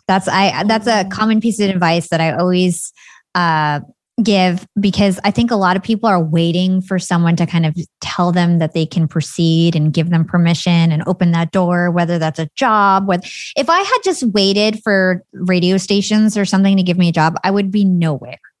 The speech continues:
Speaker 1: Nobody wanted me to be a star. Nobody wanted me to be a star. I did this on my own. Everybody told me no. Literally everyone told me no. I, I was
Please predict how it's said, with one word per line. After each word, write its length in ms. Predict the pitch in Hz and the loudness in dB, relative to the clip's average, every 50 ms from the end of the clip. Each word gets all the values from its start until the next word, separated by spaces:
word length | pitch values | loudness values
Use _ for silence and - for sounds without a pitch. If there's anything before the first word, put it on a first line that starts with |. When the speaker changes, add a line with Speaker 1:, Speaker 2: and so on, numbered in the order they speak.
| _ _ _ _ _ _ _ _ _ _ _ _ _ _ _ - | _ _ _ _ _ _ _ _ _ _ _ _ _ _ _ 0
Speaker 1:
Nobody 340 | 220 254 320 370 403 415 370 | 2 2 2 2 2 2 2
wanted 400 | 302 220 185 160 151 170 - - - | 2 2 2 2 0 -2 -4 -4 -2
me 120 | 202 190 170 | 0 0 0
to 80 | 165 156 | 0 -2
be 140 | - 151 | -4 -4
a 60 | - - | -6 -6
star. 400 | - - - 110 73 - - _ _ _ _ _ _ _ _ _ _ _ _ _ _ _ _ _ _ - | -6 -4 -2 -2 -2 -4 -10 _ _ _ _ _ _ _ _ _ _ _ _ _ _ _ _ _ _ -2
Nobody 340 | 233 254 381 427 440 302 226 | 0 0 2 2 2 2 2
wanted 240 | 175 165 156 151 147 | 2 0 0 0 -2
me 80 | 139 127 | -2 -2
to 80 | 120 131 | -2 -2
be 140 | - 143 | -2 -2
a 60 | 135 143 | -4 -2
star. 320 | - - 156 139 131 127 | -2 0 0 2 2 0
I 120 | 104 - 247 | 0 0 0
did 140 | 233 339 285 | 0 0 0
this 160 | 381 311 302 - - | 0 -2 -2 0 0
on 180 | 254 285 294 302 | 2 2 2 2
my 240 | 285 254 233 - - - | 2 0 0 -2 -4 -4
own. 520 | 190 202 220 240 240 233 196 170 160 143 - _ - | -2 0 2 2 2 0 0 -2 -4 -8 -12 _ -4
Everybody 460 | 226 269 302 254 311 277 254 247 220 196 | -2 0 0 2 2 0 0 0 -2 -2
told 300 | - - 175 160 156 156 | -4 -4 -6 -4 -4 -4
me 140 | 156 147 | -6 -6
no. 360 | 139 135 117 76 - - - - | -6 -6 -6 -8 -8 -10 -8 -4
Literally 460 | - 240 294 254 285 262 240 240 233 - - | -2 0 0 2 2 0 0 0 -2 -2 0
everyone 380 | 226 240 220 262 240 233 214 | 0 0 2 0 0 0 0
told 160 | 202 - 190 190 | 0 0 0 2
me 80 | 185 | 2
no. 140 | 180 156 143 - | 2 2 0 0
I, 200 | - 226 226 - - - | -2 -2 -2 -4 -4 -4
I 80 | 247 254 | -2 -2
was 140 | 269 262 | -2 -2